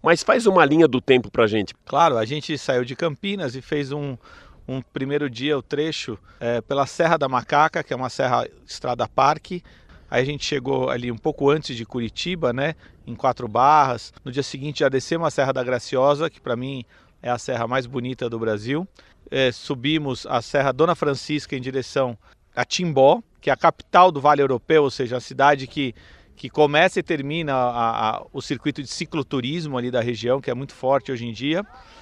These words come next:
Speaker 2: Depois, no dia seguinte de Timbó, a gente foi até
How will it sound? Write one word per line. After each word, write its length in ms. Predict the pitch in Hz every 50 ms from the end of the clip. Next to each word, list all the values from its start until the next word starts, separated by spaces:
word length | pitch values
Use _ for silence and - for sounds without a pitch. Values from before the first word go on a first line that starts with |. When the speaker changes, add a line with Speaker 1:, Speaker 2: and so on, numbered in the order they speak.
| - - - - - _ _ _
Speaker 2:
Depois, 320 | - 147 - - 185 190
no 100 | 196 190
dia 160 | 165 151 190 175
seguinte 500 | - - 160 131 143 175 175 - 170 151
de 120 | 143 147
Timbó, 600 | 139 - - 151 139 123 131 151 175 190 156 120 - _
a 120 | - 123 123
gente 380 | 127 160 156 - - 175 180 - _ _ _ _ _ _ _ _ _ _ _
foi 320 | _ _ - - 160 170 180
até 540 | 156 - _ _ - 170 180 214 233 220